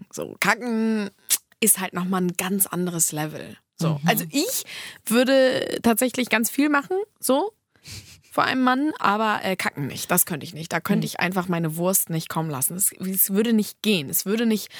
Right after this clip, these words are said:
Speaker 2: Okay,
Speaker 1: klappen.
Speaker 2: danke, das ist jetzt sehr bildlich.
Speaker 1: <laughs>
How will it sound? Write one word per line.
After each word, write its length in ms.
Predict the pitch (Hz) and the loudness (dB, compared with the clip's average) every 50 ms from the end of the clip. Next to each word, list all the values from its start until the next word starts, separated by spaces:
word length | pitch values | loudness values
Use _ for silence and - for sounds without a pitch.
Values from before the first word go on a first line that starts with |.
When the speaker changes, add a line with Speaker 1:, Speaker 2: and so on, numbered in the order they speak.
| - - - - - - - | -14 -14 -14 -16 -16 -6 0
Speaker 2:
Okay, 100 | - 180 | 2 4
Speaker 1:
klappen. 200 | 233 240 190 226 | 4 4 2 4
Speaker 2:
danke, 280 | 196 190 208 220 214 202 | 2 2 2 2 -2 -4
das 140 | 196 196 180 | -2 -2 -2
ist 100 | 170 180 | 0 0
jetzt 180 | 190 165 - | 0 0 2
sehr 160 | 175 165 170 | 2 2 2
bildlich. 960 | 170 151 165 170 185 214 - - 311 - 330 311 285 269 226 - - 220 269 302 | 2 2 0 2 0 0 2 2 2 4 4 2 2 2 2 2 2 4 4 2
Speaker 1:
<laughs> 40 | 208 | 2